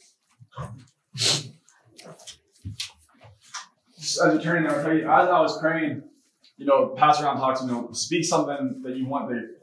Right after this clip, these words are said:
the students to get this week, you want people to get. And I was praying for you guys, and, um, I really want, see, a lot of times we get so caught up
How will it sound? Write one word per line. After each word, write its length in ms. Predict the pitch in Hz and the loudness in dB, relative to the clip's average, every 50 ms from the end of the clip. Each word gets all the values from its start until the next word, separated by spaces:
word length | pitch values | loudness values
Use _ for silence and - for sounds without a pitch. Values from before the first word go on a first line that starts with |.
| - - | -12 -8
the 80 | 123 | -8
students 400 | 110 - - 151 143 135 - - | -6 -6 -6 -6 -6 -6 -8 -8
to 100 | 123 113 | -8 -8
get 220 | 113 131 135 131 120 | -6 -4 -6 -6 -6
this 180 | 113 - - 107 | -8 -10 -10 -10
week, 120 | 101 98 104 120 | -12 -12 -10 -4
you 80 | 127 | -4
want 120 | 123 123 - | -4 -4 -4
people 140 | 120 113 | -6 -8
to 100 | 110 110 | -8 -8
get. 180 | 120 131 123 - | -6 -6 -6 -4
And 80 | - 120 | -4 -4
I 80 | 120 | -4
was 140 | 139 139 - - | -4 -4 -6 -8
praying 240 | 147 147 151 147 143 | -6 -6 -6 -6 -8
for 80 | 143 | -8
you 100 | 135 127 | -6 -2
guys, 460 | 127 107 120 117 117 - - - - _ - - - _ _ _ _ | 0 2 2 2 0 -4 -6 -12 -20 _ -20 -20 -20 _ _ _ _
and, 320 | - 131 127 127 123 120 - | -10 -6 -4 0 0 0 0
um, 460 | 120 120 117 226 226 220 208 - - - - _ _ _ _ _ _ _ _ _ _ _ _ _ _ _ _ _ _ _ _ _ _ _ _ - - _ _ _ _ _ _ _ _ _ _ _ _ _ - | -2 -4 -2 -2 -4 -4 -6 -8 -14 -20 -20 _ _ _ _ _ _ _ _ _ _ _ _ _ _ _ _ _ _ _ _ _ _ _ _ -20 -20 _ _ _ _ _ _ _ _ _ _ _ _ _ 2
I 120 | - 147 147 | 4 6 6
really 280 | 143 151 180 196 196 | 8 8 6 6 6
want, 240 | 190 180 - - - | 4 2 2 0 0
see, 300 | - - 180 156 - - - | -2 -4 -4 -4 -8 -6 -2
a 60 | 151 | 2
lot 220 | 156 165 196 214 214 | 6 8 10 10 10
of 60 | 214 | 8
times 220 | 214 190 180 165 | 4 2 2 2
we 100 | 160 170 | 2 2
get 60 | 160 | 2
so 300 | - - 170 175 170 170 | 2 4 6 6 6 6
caught 160 | - 156 156 156 | 6 4 6 6
up 380 | 156 147 - - - - - | 6 6 4 2 -2 -8 -12